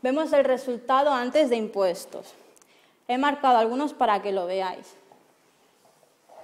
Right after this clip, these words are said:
Abengoa tiene un resultado de doscientos cuarenta y cinco millones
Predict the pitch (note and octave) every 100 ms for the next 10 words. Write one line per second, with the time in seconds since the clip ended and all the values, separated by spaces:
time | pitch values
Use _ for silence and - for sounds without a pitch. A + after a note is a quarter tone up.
0 | - _ _ - A3 A3+ A#3 B3+ D4+ E4+
1 | F#4+ - - B3+ C4 C4+ C4 A#3+ B3+ C#4
2 | C4 A#3+ - A#3 C4 C4 A#3 G#3+ G#3+ G#3
3 | A#3+ B3 B3+ E4+ A#3+ A3 B3+ F4+ -